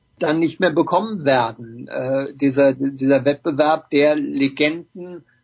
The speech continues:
macht, der Legenden-Matches, äh, produziert. Ich glaube, die meisten werden von Jean-Paul Pirosch vor diesem Wochenende noch nichts gehört haben. Und in Ungarn sind jetzt die Zeitungen voll von ihm. Ähm, das wird, das wird alles der Vergangenheit angehören. Und das ist einfach,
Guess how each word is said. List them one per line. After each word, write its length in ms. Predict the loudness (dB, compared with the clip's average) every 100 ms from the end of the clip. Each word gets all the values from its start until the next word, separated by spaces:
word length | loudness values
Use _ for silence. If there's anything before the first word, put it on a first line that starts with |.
| -8
macht, 540 | 0 0 -2 -10 -6
der 140 | -2 0
Legenden-Matches, 1080 | 0 0 -2 -4 -2 0 0 0 0 -6
äh, 280 | -2 0 0
produziert. 600 | 0 2 4 2 0 0
Ich 120 | 0 0
glaube, 240 | 0 2
die 60 | 2
meisten 440 | 2 0 -2 0
werden 220 | 0 0
von 180 | -2 -4
Jean-Paul 340 | -4 -2 -4
Pirosch 380 | -2 -2 -2 -2
vor 140 | 0 0
diesem 260 | 0 2
Wochenende 440 | 0 0 -2 -2 0
noch 120 | 0
nichts 360 | 0 -2 -14 -10
gehört 480 | -4 2 4 4 4
haben. 280 | 2 2 -4
Und 240 | -8 -8
in 120 | -8
Ungarn 380 | -4 0 2 2
sind 140 | 0
jetzt 180 | -2 -2
die 100 | -4
Zeitungen 440 | 0 0 0 -4 -2
voll 180 | -2
von 180 | -2 -4
ihm. 240 | -4 -6 -8 -18 -20 _ 0
Ähm, 400 | 2 2 -2 0
das 220 | -2 2
wird, 220 | 0 2
das 160 | -2 -2
wird 100 | -2
alles 300 | -2 -2 0
der 140 | -2
Vergangenheit 540 | 0 -2 -2 -2 -2 -2
angehören. 500 | -4 -4 -4 -6 -8
Und 100 | -10
das 180 | -10
ist 120 | -14 -10
einfach, 480 | -8 -4 -4 -4